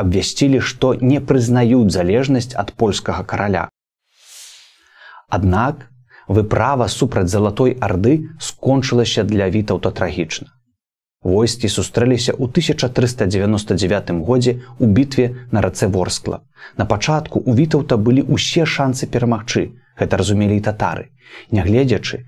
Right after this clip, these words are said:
на колькасную перавагу, яны згаджаліся на вялікія саступкі.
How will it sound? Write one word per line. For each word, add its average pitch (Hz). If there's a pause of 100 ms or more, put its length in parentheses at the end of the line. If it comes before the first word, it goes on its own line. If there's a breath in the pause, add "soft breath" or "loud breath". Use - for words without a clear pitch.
(160 loud breath)
на 107
колькасную 117
перавагу, 117 (140)
яны 117
згаджаліся 110
на 98
вялікія 113
саступкі. -